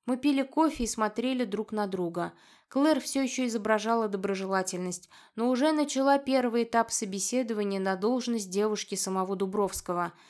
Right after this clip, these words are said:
Вопрос отличный, сразу и не заподозришь, где подвох. А хитрая женщина решила разом проверить мою тягу к деньгам и хорошей жизни,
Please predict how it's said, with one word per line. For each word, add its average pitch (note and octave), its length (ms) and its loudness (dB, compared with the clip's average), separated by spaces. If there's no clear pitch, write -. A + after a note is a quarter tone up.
Вопрос E4+ 320 4
отличный, B3 540 2
сразу A#3+ 380 2
и C4 40 2
не B3+ 120 2
заподозришь, G3 840 -2
где F#3+ 180 -2
подвох. F3+ 560 -4
А F#3 100 0
хитрая A#3 460 0
женщина C4 520 0
решила B3+ 460 2
разом B3+ 340 4
проверить A#3+ 520 0
мою A3 220 0
тягу A3 380 0
к F#3+ 80 -4
деньгам G3+ 520 0
и - 40 -4
хорошей C#4 460 0
жизни, G#3+ 520 -2